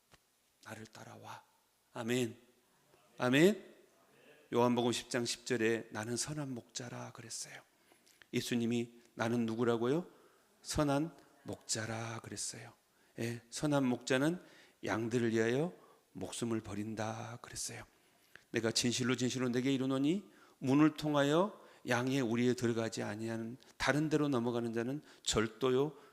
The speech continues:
강도요. 내가 문이니 누구든지 나로 말미암아 들어가면 구원을 받고 들어가며 나오며 꼴을 얻으리라." 그랬어요. 오늘 여러분, 이천이십육 년 우리가 다시 새해를 맞이해서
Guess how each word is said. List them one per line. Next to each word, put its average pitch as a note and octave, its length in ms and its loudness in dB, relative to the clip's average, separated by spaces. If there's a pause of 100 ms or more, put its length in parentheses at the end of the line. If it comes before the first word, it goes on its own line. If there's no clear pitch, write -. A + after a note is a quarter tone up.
(120)
강도요. A#2 600 -4 (240)
내가 B2 260 2
문이니 C3 580 4 (280)
누구든지 D3 400 4
나로 B2+ 280 4
말미암아 A#2 520 0
들어가면 A#2 640 -2 (360)
구원을 A#2 440 2
받고 E3 500 -4 (220)
들어가며 A2 420 0
나오며 A2 480 -4 (300)
꼴을 F3 360 0 (380)
얻으리라." A2 800 -8
그랬어요. - 420 -14 (680)
오늘 A#2 240 6
여러분, A2+ 440 2 (340)
이천이십육 A2 640 0
년 A2+ 360 0 (540)
우리가 A#2 380 2
다시 F3 600 0 (180)
새해를 D3+ 460 0
맞이해서 G#2+ 720 -2